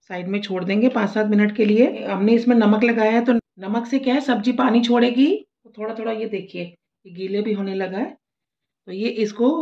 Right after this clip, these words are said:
अच्छे से, अ, बैंगन की इस पे मसाले के साथ पकड़ हो जाएगी सब्जी पे।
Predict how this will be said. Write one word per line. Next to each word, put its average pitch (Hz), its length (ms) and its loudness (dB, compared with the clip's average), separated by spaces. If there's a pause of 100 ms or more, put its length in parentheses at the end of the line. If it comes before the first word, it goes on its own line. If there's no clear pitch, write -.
(240)
अच्छे 247 300 -4
से, 254 140 2 (220)
अ, 185 480 -2
बैंगन 196 420 0
की 226 120 -2
इस 214 140 -4
पे 240 200 -2 (140)
मसाले 208 420 0
के 214 100 -2
साथ 233 260 -2 (460)
पकड़ 220 240 -6
हो 185 120 -2
जाएगी 165 320 -6
सब्जी - 320 -10
पे। 160 180 -10